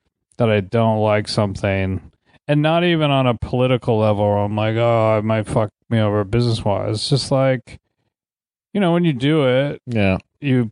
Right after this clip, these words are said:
Speaker 1: put in the hours, you know how hard it is, and you know sometimes some of these things are beyond your control. And,
Speaker 2: Right.
Speaker 1: and so I generally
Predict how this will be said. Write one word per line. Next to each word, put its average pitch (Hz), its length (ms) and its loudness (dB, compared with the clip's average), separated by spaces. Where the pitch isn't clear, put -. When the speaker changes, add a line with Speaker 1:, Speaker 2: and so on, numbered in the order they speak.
Speaker 1:
put 143 160 0
in 139 140 2
the 123 140 2
hours, 120 500 2
you 117 60 0
know 113 160 2
how 110 120 2
hard 113 400 0
it 110 40 2
is, 110 240 0
and 110 140 -2
you 107 80 -2
know 110 260 2
sometimes 113 680 -2
some - 1000 -4
of 117 60 2
these 110 260 0
things 113 480 0
are 104 240 2
beyond 104 680 -2
your 101 100 -2
control. 104 760 0
And, 104 140 -2
Speaker 2:
Right. 101 300 2
Speaker 1:
and 131 120 0
so 156 100 2
I 151 80 2
generally 170 680 2